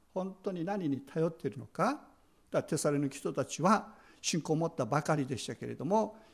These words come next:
試練に遭いました。苦難に遭いました。しかし、彼らはしっかりと信仰に立ち、イエス様に信頼し、信仰が本物だと証明されたわけで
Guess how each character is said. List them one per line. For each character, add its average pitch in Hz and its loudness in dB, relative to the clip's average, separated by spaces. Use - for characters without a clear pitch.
試 - 2
練 151 4
に 110 -4
遭 135 4
い 139 6
ま 127 0
し - -8
た。 - -16
苦 - 2
難 165 6
に 120 -2
遭 123 -2
い 156 6
ま 139 4
し - -10
た。 - -14
し - -4
か - 0
し、 - -10
彼 127 0
ら 104 -10
は 107 -12
し - -4
っ - -20
か 180 0
り 139 0
と - -4
信 - 0
仰 127 -2
に 123 -4
立 143 -4
ち、 214 2
イ 247 -4
エ 139 4
ス - 0
様 110 2
に 107 -2
信 - 6
頼 127 4
し、 208 4
信 147 6
仰 139 0
が 123 -2
本 135 0
物 123 -4
だ 220 -2
と - -6
証 - 2
明 107 0
さ 104 -4
れ 95 -8
た - -12
わ - -12
け - -20
で - -20